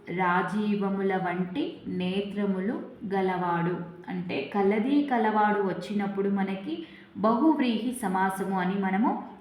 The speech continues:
గుర్తుపెట్టుకోవాలి. ఈ కలది కలవాడు మనకి కీవర్డ్. పదిహేడవది అజ్ఞానం అంటే జ్ఞానము కానిది అంటే వ్యతిరేక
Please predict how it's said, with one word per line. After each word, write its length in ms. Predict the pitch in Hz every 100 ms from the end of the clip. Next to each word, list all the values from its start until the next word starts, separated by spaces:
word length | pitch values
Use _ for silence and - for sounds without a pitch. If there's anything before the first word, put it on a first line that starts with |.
| 175
గుర్తుపెట్టుకోవాలి. 1160 | 202 208 202 196 175 - 180 180 170 165 170 - - - - -
ఈ 200 | 269 285
కలది 380 | 247 233 240 285
కలవాడు 600 | 269 247 220 220 202 208
మనకి 560 | 196 196 - 339 392 - - -
కీవర్డ్. 600 | 226 196 185 165 170 170 - - - - - - - - - - - - - - - - - - - - - - - - - - - - - -
పదిహేడవది 840 | 214 269 285 294 247 190 240 - - -
అజ్ఞానం 760 | 185 170 190 185 180 180 170 - - - - 180
అంటే 560 | 180 180 240 320 - 160
జ్ఞానము 840 | 165 196 214 220 254 233 226 226 - -
కానిది 540 | 185 180 175 170 180 175
అంటే 400 | 190 180 180 277
వ్యతిరేక 880 | 180 196 208 - 247 240 226 277 349